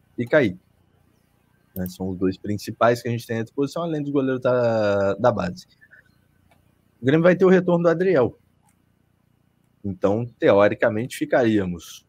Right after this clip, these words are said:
né, com esse trio: Gabriel Grando, Kaique e Adriel, se o Adriel permanecer. Ainda não é certo que isso vai acontecer. Se o Gabriel Grando permanecer, também não é certo que isso vai acontecer. O Kaique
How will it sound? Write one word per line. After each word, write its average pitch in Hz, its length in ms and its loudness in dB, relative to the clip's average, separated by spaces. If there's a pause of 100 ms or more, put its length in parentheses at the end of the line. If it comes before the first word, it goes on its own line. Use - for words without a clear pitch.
né, 92 300 -6
com 143 400 -2
esse 131 240 -2
trio: 127 380 -2 (400)
Gabriel 98 400 0
Grando, 104 320 -4 (140)
Kaique - 440 -2 (240)
e 120 80 -2
Adriel, 120 460 2 (380)
se - 320 -4
o 143 100 0
Adriel 139 340 -2
permanecer. 113 680 -6 (360)
Ainda 92 260 -2
não 104 220 2
é 104 160 2 (240)
certo - 480 0
que - 80 -12
isso 98 160 -10
vai 101 140 2
acontecer. 117 580 -4 (460)
Se - 180 -2
o 147 40 2
Gabriel 139 400 4
Grando 151 360 2
permanecer, 98 580 -4
também 95 240 -4
não 117 120 -4
é 110 80 -2
certo 123 340 0
que - 60 -8
isso 95 120 -6
vai 95 120 0
acontecer. 90 560 -8 (440)
O 127 80 -8
Kaique 131 680 -2